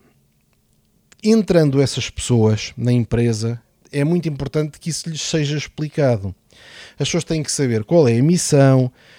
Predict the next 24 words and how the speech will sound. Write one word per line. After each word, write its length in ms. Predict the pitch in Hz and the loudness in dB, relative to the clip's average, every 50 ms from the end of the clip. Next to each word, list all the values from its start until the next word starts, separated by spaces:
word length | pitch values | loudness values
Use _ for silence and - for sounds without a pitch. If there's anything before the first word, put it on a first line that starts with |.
| _ _ | _ _
qual 240 | - - 135 139 147 | -4 -2 0 2 4
é 100 | 147 143 | 4 4
a 40 | 131 | 4
visão 440 | 101 104 135 139 123 110 110 113 113 | 2 0 0 0 2 2 2 2 4
da 120 | 107 120 | 4 2
empresa, 760 | 135 151 143 - 139 139 139 139 135 120 117 123 123 120 117 120 | 2 2 2 2 4 6 6 6 6 4 2 -2 -4 -4 -6 -6
o 100 | 120 120 | -8 -10
que 120 | - 135 | -10 -10
é 40 | 127 | -10
que 80 | - - | -10 -8
temos, 260 | - 127 117 107 113 | -8 -6 -6 -6 -6
o 140 | 123 117 117 | -8 -10 -8
que 140 | - - 123 | -6 -6 -6
é 20 | |
que 80 | - - | -6 -4
estamos 260 | - 135 120 113 107 | -4 -4 -2 -2 -4
a 40 | 110 | -6
tentar 280 | - 127 113 123 113 | -6 -6 -4 -4 -2
alcançar, 800 | 110 110 104 - - 123 113 - - 147 143 143 135 127 127 120 - _ - - - - - - _ | -2 -2 -4 -2 -2 -2 -2 2 4 4 6 6 4 4 0 -4 -8 _ -20 -20 -20 -20 -20 -20 _
quais 340 | - - 220 226 214 - - | 0 2 4 4 4 2 2
são 160 | - 185 165 | 4 4 4
os 140 | 151 127 107 | 4 4 4
valores. 580 | 113 131 139 135 135 135 131 120 110 - - - | 4 6 6 8 8 8 8 6 4 2 -4 -10
Epá, 240 | 127 - 120 117 | -6 -6 -6 -6